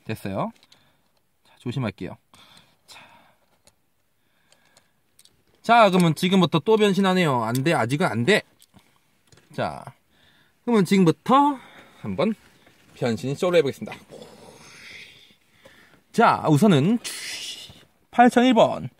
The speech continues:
카마로. 로봇 이름은,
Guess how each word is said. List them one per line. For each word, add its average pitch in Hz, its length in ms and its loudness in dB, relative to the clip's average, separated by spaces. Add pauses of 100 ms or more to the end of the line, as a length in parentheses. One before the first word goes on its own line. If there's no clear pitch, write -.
(420)
카마로. 156 640 2 (2500)
로봇 160 260 0
이름은, 160 360 2